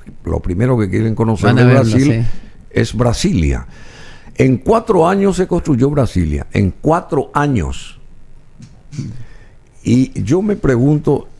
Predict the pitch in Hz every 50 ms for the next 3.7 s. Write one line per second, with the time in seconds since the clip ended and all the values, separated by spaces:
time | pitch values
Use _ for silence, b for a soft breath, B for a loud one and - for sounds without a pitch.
0 | - - - 98 104 101 - - 170 190 196 160 143 123 110 101 120 123 117 110
1 | - 120 101 98 98 92 85 87 87 92 104 113 113 - - - - - - -
2 | - - - - - - - - 87 82 82 - 90 87 92 104 104 104 117 123
3 | 117 113 104 92 87 90 104 110 98 87 85 87 87 87